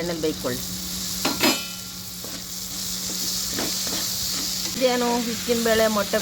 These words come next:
ಗೊಜ್ಜು ಅಂತಾಳೆ ಇವಮ್ಮ, ಏನೇನೋ ಹಾಕ್ತಾಳೆ, ಮೆಂತ್ಯ ಸೊಪ್ಪು ಹಾಕ್ತಾಳೆ, ಟೊಮೊಟೊನೂ ಹಾಕ್ತಾಳೆ,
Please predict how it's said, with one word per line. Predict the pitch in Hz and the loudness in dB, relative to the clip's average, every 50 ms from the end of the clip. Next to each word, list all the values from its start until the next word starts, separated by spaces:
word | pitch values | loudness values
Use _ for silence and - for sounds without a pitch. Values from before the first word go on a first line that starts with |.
| 202 | 2
ಗೊಜ್ಜು | 202 196 185 180 202 208 202 | 2 2 2 2 4 4 4
ಅಂತಾಳೆ | 202 208 202 202 202 196 | 4 4 2 4 4 4
ಇವಮ್ಮ, | 196 190 196 196 196 190 | 2 2 2 2 4 4
ಏನೇನೋ | 190 196 196 196 196 190 185 | 4 4 4 4 4 4 4
ಹಾಕ್ತಾಳೆ, | 185 185 - 196 185 190 190 190 | 4 2 2 4 4 4 4 4
ಮೆಂತ್ಯ | 190 185 - 190 180 180 | 2 0 0 0 0 0
ಸೊಪ್ಪು | 208 - - 190 | 0 2 4 2
ಹಾಕ್ತಾಳೆ, | 185 - - 190 190 190 - 196 | 2 4 2 4 4 4 4 4
ಟೊಮೊಟೊನೂ | 190 190 185 185 196 196 202 190 | 4 4 4 4 4 4 4 4
ಹಾಕ್ತಾಳೆ, | 185 185 - 190 180 185 190 | 4 4 4 4 4 4 4